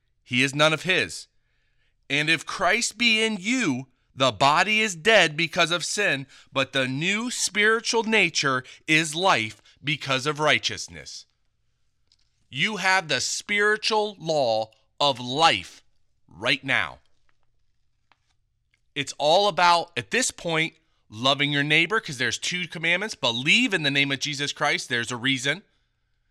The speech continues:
And to love your brethren, to love your neighbor. Those are the two new commandments.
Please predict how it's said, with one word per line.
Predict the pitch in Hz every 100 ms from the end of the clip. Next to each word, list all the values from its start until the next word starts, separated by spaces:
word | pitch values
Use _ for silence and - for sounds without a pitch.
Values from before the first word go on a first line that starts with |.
| _ _
And | - 135
to |
love | 143 147 165 160
your | 175
brethren, | 175 190 147 95 71 - _ _ -
to |
love | 113 135 139
your | 160
neighbor. | 165 170 135 80 73 - _ _ _ _ _ _ _ _ _ _
Those | 135 208 202
are | 220
the | 185
two | - 214 196
new | 190 190 151
commandments. | - 160 160 147 107 71 -